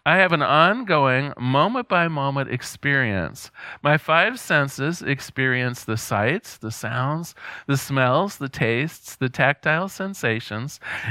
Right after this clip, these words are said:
and my mind responds to them. It, uh, experiences the thoughts and emotions. This is not a problem at all. This is what being alive is truly like.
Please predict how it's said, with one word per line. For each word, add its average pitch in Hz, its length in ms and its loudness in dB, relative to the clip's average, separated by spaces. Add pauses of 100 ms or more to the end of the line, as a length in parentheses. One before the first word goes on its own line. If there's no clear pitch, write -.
and 160 220 0
my 165 200 2
mind 170 480 2
responds 196 800 -2
to 127 160 -4
them. 98 340 0 (380)
It, 156 220 4 (180)
uh, 131 60 8
experiences 147 1120 0
the 135 160 -2
thoughts 127 640 -2
and 147 120 -4
emotions. 156 800 -4 (300)
This - 180 2
is 349 140 -2
not 208 180 6
a 208 40 -2
problem 202 480 0
at 120 100 2
all. 143 300 4
This 180 280 4
is 170 200 -4
what 131 240 2
being 156 260 0
alive 131 640 4
is 120 200 -6
truly 220 400 -2
like. 120 320 4